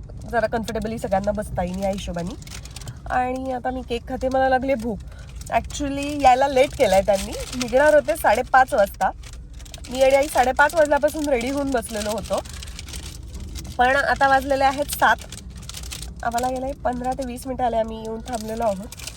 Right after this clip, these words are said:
आणि अजूनही आलेले नाहीये. त्यामुळे ते आले की आम्ही निघू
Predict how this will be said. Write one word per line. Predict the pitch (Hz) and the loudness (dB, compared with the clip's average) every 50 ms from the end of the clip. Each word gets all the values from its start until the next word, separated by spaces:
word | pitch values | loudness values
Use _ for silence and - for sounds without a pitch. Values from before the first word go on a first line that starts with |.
| - - - - - | -14 -14 -12 -6 0
आणि | 247 262 | 2 4
अजूनही | 269 240 226 254 294 311 311 302 | 4 4 4 2 2 2 6 6
आलेले | 262 226 208 202 208 202 202 | 6 6 6 2 -2 -2 -2
नाहीये. | 208 190 175 165 180 - - - - - - - - - - - - - - | -2 -2 -2 -2 -4 -6 -6 -6 -10 -14 -14 -14 -14 -14 -12 -14 -12 -6 -2
त्यामुळे | - 214 233 233 247 | 0 2 2 2 0
ते | 247 - 277 262 - - | -2 0 -2 0 2 4
आले | 220 233 233 254 | 2 4 2 0
की | - - - - - - - 247 | -4 -6 -12 -18 -10 -2 2 2
आम्ही | 240 240 240 | 2 2 0
निघू | 247 247 202 233 | -4 -4 -4 -4